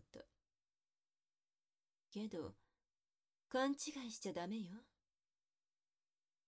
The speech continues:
このカウントで寸止めしても、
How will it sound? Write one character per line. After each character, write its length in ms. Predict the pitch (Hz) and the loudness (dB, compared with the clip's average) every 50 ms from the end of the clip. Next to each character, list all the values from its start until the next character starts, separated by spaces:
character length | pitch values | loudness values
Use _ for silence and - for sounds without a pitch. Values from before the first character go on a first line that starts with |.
| _ _ _ _ _ _ - | _ _ _ _ _ _ 6
こ 180 | - 240 226 | 8 10 10
の 160 | 233 247 262 254 | 10 10 6 6
カ 180 | - 247 247 | 4 4 6
ウ 140 | 240 240 240 | 6 6 6
ン 100 | 233 226 | 4 4
ト 120 | 233 240 | 6 8
で 120 | 220 226 220 | 8 8 6
寸 320 | 220 - - 214 214 208 | 6 2 2 2 4 4
止 120 | 202 214 196 | 4 2 2
め 100 | 202 202 | 0 0
し 160 | - - - | -2 -4 -4
て 120 | - 196 | -4 -4
も、 180 | 180 160 - | -2 -2 -4